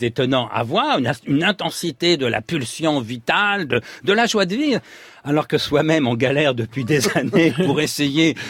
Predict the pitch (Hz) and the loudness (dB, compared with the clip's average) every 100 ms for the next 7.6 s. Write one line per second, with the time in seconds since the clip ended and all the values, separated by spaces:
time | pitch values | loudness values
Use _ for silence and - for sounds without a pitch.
0 | - 131 - 151 127 156 123 131 127 143 | -6 -4 -2 -2 0 0 0 -2 0 -2
1 | 139 123 120 113 147 139 117 113 127 104 | -2 0 -2 -2 -2 -2 -2 -4 -4 -2
2 | 123 120 208 226 - 131 139 196 165 170 | -4 -4 -4 -4 -6 -8 -2 -2 -2 -2
3 | 160 156 - 190 135 156 156 147 135 - | 0 -2 0 0 0 0 2 0 -2 2
4 | 190 180 151 151 135 127 147 127 127 - | 4 4 0 -2 -2 0 0 0 -2 -4
5 | - - 151 214 208 220 180 - 185 185 | -16 -2 0 0 0 -2 -2 0 0 0
6 | 170 254 208 147 135 160 143 165 208 - | -2 0 0 0 -4 -2 -2 0 -2 2
7 | 180 165 165 175 240 | 2 2 0 -2 -2